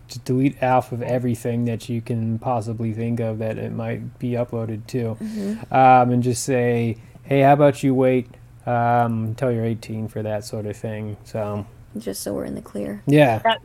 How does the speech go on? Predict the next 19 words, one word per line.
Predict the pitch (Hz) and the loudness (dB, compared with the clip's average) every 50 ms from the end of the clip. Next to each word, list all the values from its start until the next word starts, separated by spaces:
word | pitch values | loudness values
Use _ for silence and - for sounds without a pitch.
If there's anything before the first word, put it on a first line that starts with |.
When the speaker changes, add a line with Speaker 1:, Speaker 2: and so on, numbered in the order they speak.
| 185 196 | -12 -6
Speaker 3:
that | - 208 214 208 - | -4 -4 -4 -4 -4
seems | - 202 175 - - - | -4 -4 -4 -4 -6 -10
fair. | - - 151 147 156 170 - - - - | -10 -10 -8 -10 -10 -12 -16 -20 -14 -6
Speaker 1:
Yeah. | - 127 123 117 113 110 107 110 - - - | -2 0 0 0 0 -2 -4 -8 -12 -18 -20
So, | - - 123 117 | -8 -4 -4 -2
I | 110 113 120 127 | -2 0 0 2
mean, | 131 127 120 | 2 2 4
Diane | 127 135 156 180 196 196 175 151 | 4 4 6 6 6 6 6 4
likes | 139 131 123 117 - | 4 2 2 0 -2
to | - 127 | -6 -6
send | - - 143 127 123 123 | -4 -2 0 0 2 2
me, | 139 147 151 147 135 120 110 - - - - - - - - - - - - - - | 2 2 2 2 2 0 0 -4 -10 -18 -20 -20 -20 -20 -20 -20 -20 -20 -16 -6 -2
uh, | 123 123 117 113 113 | 0 0 0 2 0
nudie | 113 117 117 110 110 110 113 | 0 0 0 0 -2 -4 -6
pics, | - 123 113 110 117 - - - | -6 -6 -6 -6 -6 -10 -12 -8
but, | 113 107 110 110 | -8 -6 -6 -4
I | 110 | -4
mean, | 113 110 110 | -4 -2 0
that's, | 113 120 135 127 - - - - - - | 2 2 2 2 0 -2 -8 -8 -10 -12